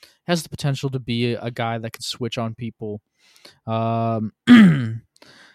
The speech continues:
his body does scare me defensively. It's n-, it's, it's the kind of guy that might take a long time to be able to keep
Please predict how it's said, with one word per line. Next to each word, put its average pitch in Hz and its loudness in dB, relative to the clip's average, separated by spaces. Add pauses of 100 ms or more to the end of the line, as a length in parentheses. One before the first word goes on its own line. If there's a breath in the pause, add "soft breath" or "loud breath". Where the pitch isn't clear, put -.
(520 loud breath)
his 165 8
body 151 4
does 139 0
scare 135 0
me 139 -2
defensively. 131 -4
It's 135 -6
n-, 139 0
it's, 139 -4
it's 147 -2
the 151 -4
kind 147 0
of 135 -2
guy 135 2
that 131 -2
might 151 0
take 151 0
a 139 -6
long 135 -2
time 139 -8
to 131 -10
be 123 -4
able 123 -4
to 117 -6 (320)
keep 147 -6